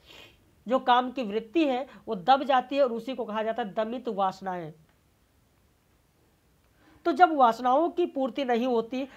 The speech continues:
तब उन्हें दबाया जाता है और ये दमित वासनाएं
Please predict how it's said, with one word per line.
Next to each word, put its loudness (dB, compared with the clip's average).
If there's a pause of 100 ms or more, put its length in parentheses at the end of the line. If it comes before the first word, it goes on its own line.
(240)
तब 6
उन्हें -2
दबाया 2
जाता 2
है -8 (4000)
और 10
ये 6
दमित 2
वासनाएं 4